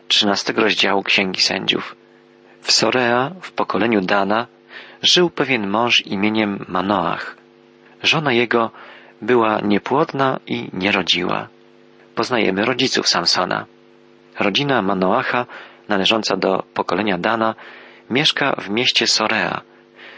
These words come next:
mieście leżącym na zachód od Jerozolimy. Żona Manoacha jest bezdzietna, bezpłodna. Samson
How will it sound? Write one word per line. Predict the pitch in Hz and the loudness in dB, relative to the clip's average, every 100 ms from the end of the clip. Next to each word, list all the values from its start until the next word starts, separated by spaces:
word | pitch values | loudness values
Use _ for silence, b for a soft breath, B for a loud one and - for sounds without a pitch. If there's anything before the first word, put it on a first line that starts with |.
| B | B
mieście | 113 139 - 110 | 0 0 2 2
leżącym | 101 120 110 104 | 2 2 0 0
na | 98 95 | 0 0
zachód | 131 - 117 - | 0 -2 -4 -4
od | 92 | -2
Jerozolimy. | 92 92 98 90 82 55 - - - - _ B B B - | 0 0 0 -2 -4 -6 -8 -16 -20 -20 _ B B B -4
Żona | - 110 107 101 - | 0 2 2 0 -2
Manoacha | 90 90 92 123 - 123 B B B - | -4 0 0 0 -2 -4 B B B -2
jest | 101 123 - - | 0 2 -2 -10
bezdzietna, | 95 123 - 120 98 - 92 | -2 -2 0 0 0 -2 -4
bezpłodna. | 92 113 - 113 92 101 101 - - - - - - B B B | -2 -4 -2 -2 -4 -4 -6 -8 -20 -20 -20 -20 -20 B B B
Samson | - 127 127 - 120 | 0 0 0 0 -2